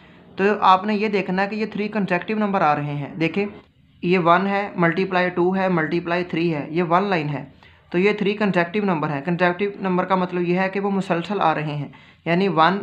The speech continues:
मल्टीप्लाई टू मल्टीप्लाई थ्री। तो सबसे पहले ऊपर हमने लिखना है वन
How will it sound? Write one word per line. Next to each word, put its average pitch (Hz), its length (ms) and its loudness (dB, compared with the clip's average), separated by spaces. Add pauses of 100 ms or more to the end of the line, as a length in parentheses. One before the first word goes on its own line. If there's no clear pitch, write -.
मल्टीप्लाई 175 500 2
टू 185 300 -2
मल्टीप्लाई 165 500 -2
थ्री। 147 280 -6 (480)
तो 185 140 0
सबसे 208 260 0
पहले 208 220 0
ऊपर 196 280 -2
हमने 190 200 0
लिखना 185 220 0
है 180 60 2
वन 160 240 4